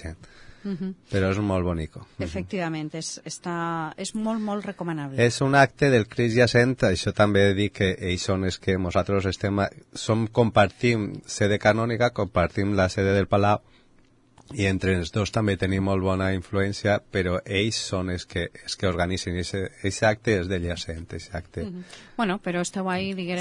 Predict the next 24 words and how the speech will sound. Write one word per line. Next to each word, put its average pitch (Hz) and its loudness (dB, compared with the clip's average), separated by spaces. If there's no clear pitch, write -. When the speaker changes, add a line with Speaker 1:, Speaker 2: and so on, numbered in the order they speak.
Speaker 1:
Sí, 117 2
sí. - -8
Speaker 2:
compartim, 156 -2
compartim. - -14
Speaker 1:
Mos 113 6
fan 135 8
honors, 113 4
di-, - 4
diu 117 2
re-, 131 0
rendició 120 2
d'honores 113 4
a 113 8
la 101 6
Mare 98 6
de 92 6
Déu, 87 0
o 104 -6
sea 98 -10
que, - -18
mhm. 90 -8
Speaker 2:
Mhm, 175 -10
per 170 -12
vosaltres. 156 -10